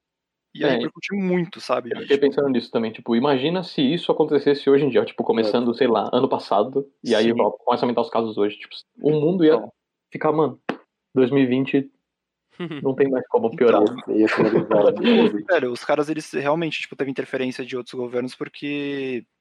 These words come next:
Speaker 1: porque, tipo, ia sair matéria sobre isso na época.
Speaker 2: Uhum.
Speaker 1: Só que os caras cancelaram, tipo, eles fizeram, tipo, parar a produção sobre matéria justamente pra não vir a público.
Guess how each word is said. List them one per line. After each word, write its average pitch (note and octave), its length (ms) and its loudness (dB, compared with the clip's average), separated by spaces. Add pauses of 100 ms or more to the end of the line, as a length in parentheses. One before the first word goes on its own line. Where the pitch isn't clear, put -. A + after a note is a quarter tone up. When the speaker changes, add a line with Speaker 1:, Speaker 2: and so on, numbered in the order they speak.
(920)
Speaker 1:
porque, B2+ 960 -8 (340)
tipo, - 260 -12
ia E3 220 -2
sair C#3 260 -2
matéria A#2+ 360 -4
sobre A#2+ 260 -10
isso A2+ 140 -14
na A#2 120 -2
época. A2 360 -8 (320)
Speaker 2:
Uhum. A#2+ 280 -2
Speaker 1:
Só A#2+ 100 -4
que C3+ 60 -10
os - 60 -12
caras C#3 220 0
cancelaram, D3 480 2
tipo, - 100 -10
eles B2 80 -8
fizeram, C3 320 -4
tipo, D3 160 -18 (180)
parar C3+ 240 2
a C#3 40 0
produção D#3 380 -10
sobre C#3+ 200 -8
matéria C#3 300 -2
justamente D3+ 380 -8
pra D#3 140 -2
não D#3 140 -6
vir D3+ 100 -12
a D#3+ 60 -6
público. B2+ 460 -18